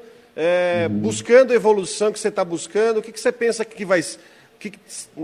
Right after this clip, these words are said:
Speaker 1: vai ser, a ser trabalhado o Campeonato Catarinense, jogo contra o time do Joinville, né, que é um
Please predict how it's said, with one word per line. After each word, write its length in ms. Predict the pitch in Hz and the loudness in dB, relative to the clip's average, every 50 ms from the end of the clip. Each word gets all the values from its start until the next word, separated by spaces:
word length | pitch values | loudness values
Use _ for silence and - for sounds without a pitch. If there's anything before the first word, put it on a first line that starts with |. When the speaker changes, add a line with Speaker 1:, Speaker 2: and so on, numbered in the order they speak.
| 156 139 120 - - | -12 -12 -16 -16 -6
Speaker 1:
vai 100 | 151 165 | -4 -4
ser, 140 | 160 - 202 - | 0 0 -2 0
a 120 | - 202 | 0 -2
ser 240 | - - 233 233 233 | 0 2 2 2 2
trabalhado 680 | 233 233 226 202 180 185 156 143 180 208 214 208 190 | 2 0 2 4 4 4 4 4 4 4 4 2 0
o 40 | 190 | -2
Campeonato 500 | - 202 190 196 185 175 208 202 196 - | -2 -2 -2 0 0 0 0 -2 -2 -2
Catarinense, 720 | - 180 - - 170 147 143 151 185 196 190 190 - - - | -6 -6 -2 -2 -4 -2 -2 0 0 0 0 -2 -4 -14 -8
jogo 340 | 170 175 131 160 220 220 226 | -8 -6 2 2 2 2 2
contra 500 | 220 214 220 220 220 220 202 170 135 - - - - - - _ _ _ _ _ _ _ _ - | 0 2 2 2 2 2 2 2 0 0 -8 -20 -20 -20 -20 _ _ _ _ _ _ _ _ -12
o 80 | 143 143 | -12 -10
time 240 | - - 214 214 233 | -6 -4 -4 -4 -2
do 100 | 208 190 | -4 -2
Joinville, 640 | 185 196 180 147 120 113 156 233 285 285 254 226 | 0 2 0 0 0 -2 -4 -4 -4 -2 -2 -2
né, 180 | 202 220 208 - | -2 -2 -4 -6
que 140 | - - | -6 -6
é 40 | 143 | -6
um 180 | 160 175 160 | -4 -4 -6